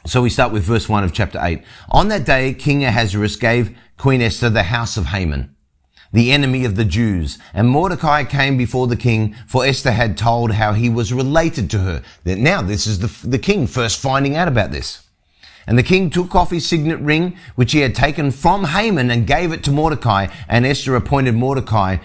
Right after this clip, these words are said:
over the house of Haman." So Haman ends up with absolutely nothing.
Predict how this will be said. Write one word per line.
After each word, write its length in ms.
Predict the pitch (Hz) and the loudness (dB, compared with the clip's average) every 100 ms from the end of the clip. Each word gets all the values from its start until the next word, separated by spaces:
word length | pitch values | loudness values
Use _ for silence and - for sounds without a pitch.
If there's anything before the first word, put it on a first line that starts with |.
| 117 - | -10 0
over 280 | 117 123 107 | 2 2 0
the 100 | 92 | -2
house 480 | 120 139 - - - | 0 -2 -2 -6 -2
of 320 | 110 110 98 - - | 0 0 -4 -14 -4
Haman." 500 | 123 110 78 71 - _ _ _ _ _ _ _ _ _ _ _ _ _ _ _ | -2 0 -4 -6 -14 _ _ _ _ _ _ _ _ _ _ _ _ _ _ _
So 220 | - 160 | -2 0
Haman 340 | 127 160 214 180 | 2 2 0 0
ends 240 | 160 135 | 0 2
up 140 | 143 - | 0 0
with 140 | 120 | 0
absolutely 420 | 123 113 139 107 | 0 0 -2 0
nothing. 500 | 113 98 104 101 131 | 0 0 0 -2 -4